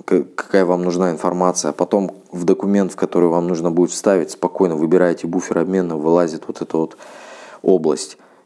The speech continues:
Здесь листаете и нужную информацию к-, вставляете. Вот. И также вот можно очистить. Нажимаем.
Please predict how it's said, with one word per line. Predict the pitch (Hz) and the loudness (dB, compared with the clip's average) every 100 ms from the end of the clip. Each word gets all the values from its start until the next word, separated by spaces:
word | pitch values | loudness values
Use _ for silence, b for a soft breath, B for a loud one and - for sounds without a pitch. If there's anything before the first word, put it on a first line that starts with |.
| - | -12
Здесь | 78 80 85 87 - | -8 -4 0 0 0
листаете | 80 - 92 87 78 - - _ - | -2 0 0 0 -2 -8 -12 _ -16
и | - 82 80 76 - - | -4 0 0 -2 -8 -10
нужную | 95 95 85 85 82 | -4 -2 -2 -4 -4
информацию | 78 80 85 85 82 - | -4 -4 0 0 -2 -8
к-, | - - _ - | -12 -16 _ -16
вставляете. | - 73 69 73 71 - - _ _ _ b b b b b - | -6 -4 0 0 0 -6 -20 _ _ _ b b b b b -12
Вот. | 76 73 - - _ _ _ _ _ | -6 -6 -8 -16 _ _ _ _ _
И | - | -8
также | - 82 78 | -4 -2 -2
вот | 73 69 - | -4 -4 -10
можно | - 107 71 | -10 -10 -10
очистить. | 67 - - - - - _ _ - | -10 -10 -12 -12 -20 -20 _ _ -12
Нажимаем. | - 80 82 80 - | -10 -6 -6 -6 -10